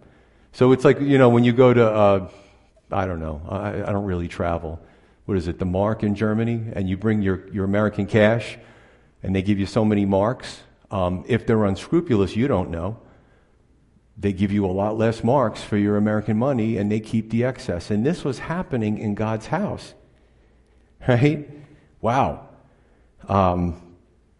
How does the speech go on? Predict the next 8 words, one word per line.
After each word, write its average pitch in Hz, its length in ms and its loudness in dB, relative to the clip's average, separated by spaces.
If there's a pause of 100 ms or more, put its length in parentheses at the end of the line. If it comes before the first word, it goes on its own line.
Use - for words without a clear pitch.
(200)
B, 123 420 2 (220)
they 117 140 2
were 117 180 4
also 127 400 0
the 110 220 -4
selling 139 480 2
of 107 120 0
the 104 160 2